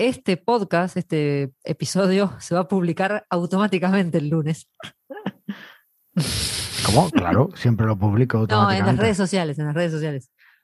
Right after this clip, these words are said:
Speaker 1: Ahora lo
Speaker 2: También
Speaker 1: estoy
Speaker 2: se
Speaker 1: haciendo en,
Speaker 2: publica.
Speaker 1: en Facebook y en Twitter. Me falta Instagram, que lo voy a hacer
Speaker 2: Ah,
Speaker 1: el
Speaker 2: que
Speaker 1: lunes.
Speaker 2: se va a publicar en Instagram. Oh, oh, oh, oh.
Speaker 1: Oh.
Speaker 2: Para eso tienes que tener la imagen lista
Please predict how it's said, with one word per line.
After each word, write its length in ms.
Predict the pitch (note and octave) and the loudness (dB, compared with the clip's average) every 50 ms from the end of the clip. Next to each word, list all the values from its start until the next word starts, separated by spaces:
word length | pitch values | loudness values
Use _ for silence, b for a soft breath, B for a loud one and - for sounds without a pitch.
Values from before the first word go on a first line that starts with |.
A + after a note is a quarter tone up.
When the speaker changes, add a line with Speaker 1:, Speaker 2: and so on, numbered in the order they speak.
| b b b _ | b b b _
Speaker 1:
Ahora 220 | - C#3 F3 G#3 - | -2 0 2 4 4
lo 80 | G#2 | 4
Speaker 2:
También 40 | G2 | 4
Speaker 1:
estoy 100 | G2 G#2 | 4 4
Speaker 2:
se 60 | G2+ B2 | 4 6
Speaker 1:
haciendo 220 | A#2+ A#2 A2 G#2+ | 6 6 6 6
en, 40 | G#2 A#2 | 4 4
Speaker 2:
publica. 340 | B2+ - A#2+ E2 - - _ _ _ _ _ _ _ _ - | 4 2 0 -2 -2 -8 _ _ _ _ _ _ _ _ -6
Speaker 1:
en 180 | F3+ F3+ E3 | -4 -4 -2
Facebook 360 | - - G3+ G3 G#3 A3 F#3+ F#3 | 0 0 0 2 2 2 0 0
y 20 | |
en 120 | F3+ D#3+ - | 0 0 0
Twitter. 440 | F#3+ F3+ D#3+ - D3 C3+ C3+ _ _ _ _ _ _ _ _ _ _ _ _ _ _ _ _ _ _ _ _ _ _ _ _ _ _ _ _ _ _ | 0 -2 -2 -2 -6 -8 -8 _ _ _ _ _ _ _ _ _ _ _ _ _ _ _ _ _ _ _ _ _ _ _ _ _ _ _ _ _ _
Me 120 | - E3 D#3 | -4 -4 -2
falta 580 | - E3+ E3+ E3+ D#3+ F3 F#3 G3+ G#3 - _ _ - | -2 -2 -2 -2 0 0 -2 -2 -2 -6 _ _ -6
Instagram, 440 | F3 D3+ C3+ - C#3 C3 C3 C#3+ - - | -4 -4 -4 -4 -6 -8 -8 -10 -12 -10
que 80 | - D3+ | -6 -2
lo 80 | C#3+ | -2
voy 80 | C3+ D3 | 0 0
a 120 | D#3 E3+ | 0 -2
hacer 200 | E3+ - - E3+ - | -2 -2 0 2 4
Speaker 2:
Ah, 240 | D3+ F3+ F#3+ F#3+ E3+ | 6 6 8 8 6
Speaker 1:
el 60 | D3 | 6
Speaker 2:
que 60 | A#2+ | 4
Speaker 1:
lunes. 60 | B2 - | 0 2
Speaker 2:
se 100 | - C#3 | 4 6
va 100 | C#3+ D#3+ | 8 8
a 60 | E3 | 8
publicar 460 | D#3 F#3+ F#3+ F3+ F3 D3 E3 E3+ F3 | 8 6 6 6 6 6 8 8 8
en 100 | F3 E3 E3+ | 8 8 6
Instagram. 360 | F3+ - - F3 E3 D#3 B2+ | 4 4 4 4 6 6 4
Oh, 40 | A2+ | 4
oh, 560 | A#2 B2+ D3 D3+ C#3+ C#3 B2+ A#2+ B2+ C#3+ C#3 | 6 8 8 8 8 8 8 6 6 6 6
oh, 60 | C3 A#2+ | 6 4
oh. 520 | A2+ A#2+ C3 C3+ - - - B2+ C3 A2 | 4 4 4 4 4 4 4 4 4 2
Speaker 1:
Oh. 80 | F#2+ E2 | 2 2
Speaker 2:
Para 260 | - A2 G#2+ A2 A#2 | 2 4 6 6 4
eso 240 | G#2+ - C#3+ D3+ C#3+ | 4 6 4 4 6
tienes 220 | E3 F#3+ F3 D#3 | 6 6 4 6
que 140 | - D3+ C#3 | 4 2 4
tener 300 | A#2+ C3+ C3+ C3+ C3+ B2+ | 4 4 6 6 4 6
la 120 | C3 C3 | 6 4
imagen 480 | B2+ B2 C3 C3+ B2+ - B2+ A#2+ A#2 A#2+ | 6 8 8 6 6 4 2 0 0 0
lista 920 | B2+ C3+ A#2+ - - B2+ A#2+ A#2 A#2 A2+ A2+ A2+ A2 A2 G#2+ G#2+ G#2 G#2 | -2 -2 -2 0 2 4 4 6 6 4 2 2 0 -2 -4 -6 -10 -12